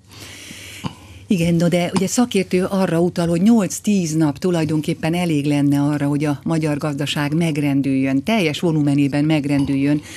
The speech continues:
hogyha elzárják ezeket a gázcsapokat. Ezt miért nem fogadja el más ország?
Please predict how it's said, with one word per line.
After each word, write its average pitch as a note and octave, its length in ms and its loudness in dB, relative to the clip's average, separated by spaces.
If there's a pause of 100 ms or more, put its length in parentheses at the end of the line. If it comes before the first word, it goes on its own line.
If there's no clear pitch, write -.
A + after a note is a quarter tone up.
(160)
hogyha D#3+ 240 -4
elzárják D3+ 640 0
ezeket C#3+ 400 -4
a C#3+ 60 0
gázcsapokat. C3+ 720 -4 (320)
Ezt - 140 -4
miért A3+ 240 2
nem G#3 180 2
fogadja D3 440 -2
el C#3 140 2
más C3+ 320 0
ország? B2+ 380 -2